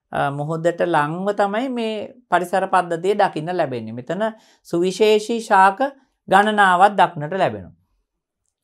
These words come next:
කඩොල් වර්ග. කඩොල් වර්ග ගණනාවක් තියෙනවා. ඉතින් එකින් එක නම් කියලා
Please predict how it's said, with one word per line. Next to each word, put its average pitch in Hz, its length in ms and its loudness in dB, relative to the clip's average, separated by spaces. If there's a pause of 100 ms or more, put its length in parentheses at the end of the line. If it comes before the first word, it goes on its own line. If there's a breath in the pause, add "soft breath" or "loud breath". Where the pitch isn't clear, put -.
(140)
කඩොල් 214 500 8
වර්ග. 180 380 8 (500)
කඩොල් 170 440 2
වර්ග 180 300 4 (100)
ගණනාවක් 160 760 2
තියෙනවා. 107 280 -8
ඉතින් 151 180 -6
එකින් 170 440 -4
එක 185 180 -6 (400)
නම් 156 340 -4
කියලා 165 600 0